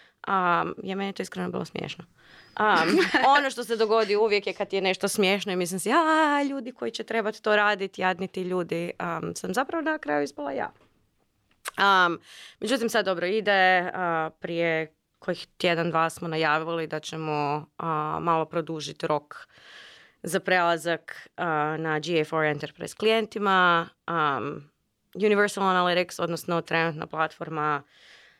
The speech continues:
nije future proof, a, neće bit-, neće služit,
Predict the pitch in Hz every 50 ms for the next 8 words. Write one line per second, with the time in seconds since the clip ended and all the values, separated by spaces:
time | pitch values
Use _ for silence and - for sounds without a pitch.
0 | _ _ _ _ - 247 262 269 254 247 - 247 202 - 208 202 - 233 233 226
1 | 220 214 - - - - - - - 190 190 180 175 175 165 165 175 180 180 175
2 | 170 - 175 160 170 165 - - 190 185 175 - - - - 180 175 165 165 151
3 | - - -